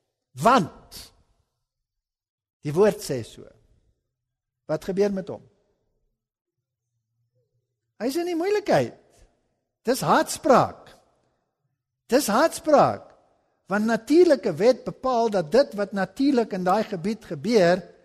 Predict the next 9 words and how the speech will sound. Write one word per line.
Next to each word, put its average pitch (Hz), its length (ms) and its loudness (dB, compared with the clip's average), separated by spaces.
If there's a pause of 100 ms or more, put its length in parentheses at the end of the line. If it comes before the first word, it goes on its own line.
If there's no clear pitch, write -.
(140)
is 196 160 -4
die 226 120 -2
norm. 247 420 0 (420)
Wie 262 120 -2
is 294 80 -4
jy, 349 240 0
boet? 240 240 -4
Bly 208 240 0
stil. 339 380 -2